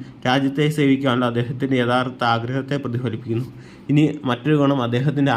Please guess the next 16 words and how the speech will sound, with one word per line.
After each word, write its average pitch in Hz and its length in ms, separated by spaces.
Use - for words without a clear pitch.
ആരോഗ്യം 143 420
തന്നെയാണ്. 113 320
ഇത്രയും 165 320
ആരോഗ്യവാനായ 156 680
ഒരു 151 120
പ്രധാനമന്ത്രി 143 640
നമുക്ക് 135 260
ഇത് 131 400
ലഭിക്കുന്നത് 143 520
ഇതാദ്യമായിട്ടാണ്. 120 760
അമേരിക്കയുടെ 160 520
നേരത്തെ 143 500
പ്രസിഡന്റായിരുന്ന 143 760
ജോ 127 200
ബൈഡനെ 143 400
പോലും 135 200